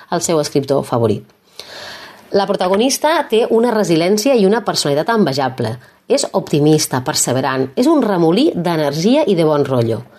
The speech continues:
Compte, això no vol dir que hagi tingut una vida fàcil ni que sigui molt feliç, però ha sabut sobreposar-se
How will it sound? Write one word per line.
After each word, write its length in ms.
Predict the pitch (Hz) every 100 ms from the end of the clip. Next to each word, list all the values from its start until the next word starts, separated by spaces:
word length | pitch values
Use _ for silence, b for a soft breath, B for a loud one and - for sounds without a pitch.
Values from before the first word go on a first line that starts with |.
| B B _
Compte, 300 | 214 226 139 127 -
això 240 | 160 156
no 140 | 156
vol 100 | 185
dir 140 | 170 233 254 B -
que 80 | -
hagi 160 | 175 226
tingut 300 | 202 165 -
una 200 | 294 254
vida 180 | 180 139
fàcil 460 | - 151 - 311 B B -
ni 100 | 320
que 80 | -
sigui 220 | 214 254
molt 240 | 185 165
feliç, 380 | - 123 - - B B B -
però 220 | 214 214 214
ha 100 | 254
sabut 320 | 294 247 214
sobreposar-se 800 | 151 147 139 180 240 226 208